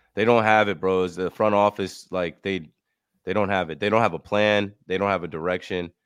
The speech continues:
Let's see what they can get for Dorian Finney-Smith. They refuse to trade Mikal Bridges. We just have to be in hell again. And you know what? We've been in, in different levels of hell. You know, like, Dante's Inferno, there's different levels of, of, of, of hell with the Nets. And this particular one sucks because of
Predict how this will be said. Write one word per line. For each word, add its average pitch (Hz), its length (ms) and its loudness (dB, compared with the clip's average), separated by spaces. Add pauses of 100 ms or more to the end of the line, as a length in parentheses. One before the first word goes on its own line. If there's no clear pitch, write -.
(220)
Let's 98 160 -6
see 123 100 -6
what 113 140 -4
they 113 120 -2
can 107 120 -8
get 107 160 -2
for 104 100 -6
Dorian 101 320 -2
Finney-Smith. 92 640 -6 (380)
They 90 80 -4
refuse 104 420 -4
to 107 100 -8
trade 104 260 -2
Mikal 95 340 -2
Bridges. 85 520 -8 (300)
We 101 180 -4
just 104 160 -8
have 107 200 0
to 98 80 -10
be 98 300 -6
in 92 80 -4
hell 95 280 0
again. 85 400 -4 (340)
And 98 140 -4
you 107 40 2
know 113 140 6
what? 123 160 8
We've 139 180 0
been 151 140 4
in, 135 240 2
in 110 220 -2
different 117 420 -2
levels 101 460 2
of 85 120 -10
hell. 87 420 -4
You 107 100 -10
know, 131 120 4
like, 110 220 0
Dante's 110 420 0
Inferno, 110 480 0
there's 113 140 0
different 123 320 -2
levels 98 380 0
of, 85 160 -8 (680)
of, 87 220 -10 (200)
of, 90 200 -8
of 90 200 -12
hell 95 280 -4
with 90 120 -8
the 85 80 -12
Nets. 85 400 -8
And 98 160 -6
this 120 200 -2
particular 92 500 -8
one 82 220 -6
sucks - 420 -6
because 85 420 -10
of 82 320 -6